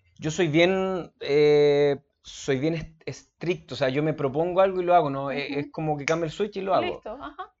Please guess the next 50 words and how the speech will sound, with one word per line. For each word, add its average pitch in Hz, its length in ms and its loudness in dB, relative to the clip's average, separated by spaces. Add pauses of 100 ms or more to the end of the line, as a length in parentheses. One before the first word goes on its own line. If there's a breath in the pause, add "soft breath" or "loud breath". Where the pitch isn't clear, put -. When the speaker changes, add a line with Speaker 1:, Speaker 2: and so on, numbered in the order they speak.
(180)
Speaker 1:
Pero, 135 260 -2
pero 135 200 0
en 135 280 -4
entender 135 920 -2
y 127 100 -4
en 127 80 -4
entender, 123 640 -4
porque, 143 260 -4
a 117 40 2
ver, 120 200 0 (340 soft breath)
yo 147 140 -2
leo 185 140 2
un 170 120 0
libro, 185 320 0
un 160 200 -4
paper, 143 400 4
el 135 60 -6
Speaker 2:
Ujú. 123 80 -8
Speaker 1:
setenta 131 300 -6
y - 40 -12
cinco 190 320 -8
por 165 120 -4
ciento 180 300 -8
de 175 60 -4
la 170 100 0
grasa. 117 380 -4
Pero 120 180 -10
¿qué 120 100 -8
Speaker 2:
Ujú. - 40 -2
Speaker 1:
pasa 208 260 -2
si, 156 320 -10
si - 160 -12
de 131 80 -4
la 131 100 -2
molécula 135 440 -4
calórica 131 400 -2
total, 127 400 -2
Speaker 2:
Ujú. 247 240 -12
Speaker 1:
cosa 127 220 -4
que 113 100 -2
yo 104 100 -8
nunca 123 420 -4
conté 117 300 -6
ni 113 160 -6
gramos, 107 300 -2
ni 113 80 -6
Speaker 2:
Ujú. 104 60 -8
Speaker 1:
calorías, 104 380 -6
Speaker 2:
<laughs> - 100 -10
Speaker 1:
etcétera, 123 260 -4